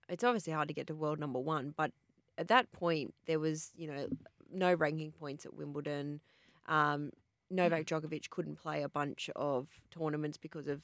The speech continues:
Speaker 1: what was happening in covid. It, maybe he's gotten to that world number one. It's a little bit false.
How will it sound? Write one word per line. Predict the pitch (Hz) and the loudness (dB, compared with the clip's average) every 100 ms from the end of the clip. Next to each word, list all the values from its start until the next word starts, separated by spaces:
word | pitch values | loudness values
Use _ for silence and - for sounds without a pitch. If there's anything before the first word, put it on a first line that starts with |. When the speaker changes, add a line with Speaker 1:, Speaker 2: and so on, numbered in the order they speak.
| - | -8
Speaker 1:
what | 165 - | -6 -6
was | 160 | -6
happening | - 151 147 | -6 -6 -8
in | 143 | -10
covid. | - 156 156 156 151 160 - _ _ _ _ _ - | -2 2 4 4 0 -2 -12 _ _ _ _ _ 6
It, | 208 - _ _ - _ | 6 6 _ _ -20 _
maybe | 196 185 175 185 | 2 6 8 6
he's | 175 170 - | 4 -2 -2
gotten | - 160 165 | 4 4 2
to | 165 | -2
that | 156 - | 0 2
world | 156 156 | 0 0
number | 151 147 | -2 -4
one. | 147 147 - _ _ _ _ _ | -4 -6 -10 _ _ _ _ _
It's | 170 165 | -4 0
a | |
little | 160 147 | 0 2
bit | - | 0
false. | - 139 214 381 - - - | 0 2 2 0 -6 -18 -20